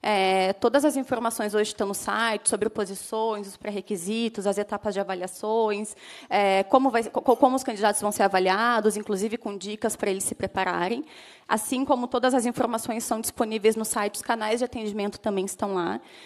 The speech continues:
Então, hoje nós temos um canal de atendimento que é o Fale Conosco,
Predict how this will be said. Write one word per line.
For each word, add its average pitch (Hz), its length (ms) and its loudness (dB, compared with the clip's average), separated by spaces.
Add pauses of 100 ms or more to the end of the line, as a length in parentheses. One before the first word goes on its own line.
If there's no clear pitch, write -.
(120)
Então, 202 140 0
hoje 202 200 4
nós 208 160 2
temos 202 280 -2
um 214 60 0
canal 202 280 0
de 196 80 2
atendimento 196 440 -4
que - 120 -2
é - 20 4
o 190 60 0
Fale 208 260 -6
Conosco, 196 680 -2